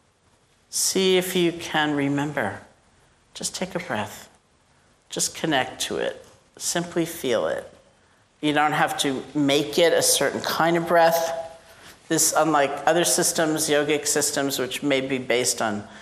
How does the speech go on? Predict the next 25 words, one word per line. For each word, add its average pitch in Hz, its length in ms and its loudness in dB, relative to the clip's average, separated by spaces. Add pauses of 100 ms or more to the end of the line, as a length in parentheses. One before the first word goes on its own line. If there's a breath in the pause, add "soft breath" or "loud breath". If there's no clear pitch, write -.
(220 loud breath)
changing 170 600 4
the 160 80 2
way 156 580 4
you're 139 140 2
breathing 143 580 0
or 107 340 2 (100)
deliberately 151 600 0
breathing, 151 640 0 (540 loud breath)
in 156 120 0
a 147 80 2
certain 151 420 2
way. 143 200 4
This, - 480 -2
in 151 140 2
this 160 240 2
system, 160 400 0
it's 156 160 -2
just - 200 -2
the 214 80 0
normal, 160 520 2
natural 139 500 -2
breath. 104 480 -8 (580)
And 151 200 2
then 151 420 2 (680)
practice 165 1000 2